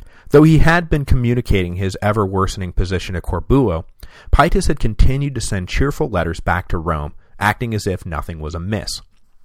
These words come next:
So when Parthian envoys showed up with news of Roman legions marching out under the yoke, the leaders of Rome had trouble fitting this revelation into their heads.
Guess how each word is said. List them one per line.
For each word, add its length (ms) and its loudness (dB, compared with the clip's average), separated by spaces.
So 160 4
when 140 2
Parthian 440 0
envoys 380 -2
showed 300 -2
up 180 -2
with 140 -6
news 320 -4
of 220 -6
Roman 460 -4
legions 380 -6
marching 440 -2
out 220 -6
under 240 -8
the 100 -12
yoke, 400 -2
the 80 -4
leaders 320 0
of 120 -4
Rome 240 0
had 200 -6
trouble 300 0
fitting 360 -2
this 180 -10
revelation 640 -4
into 220 -12
their 140 -10
heads. 400 -4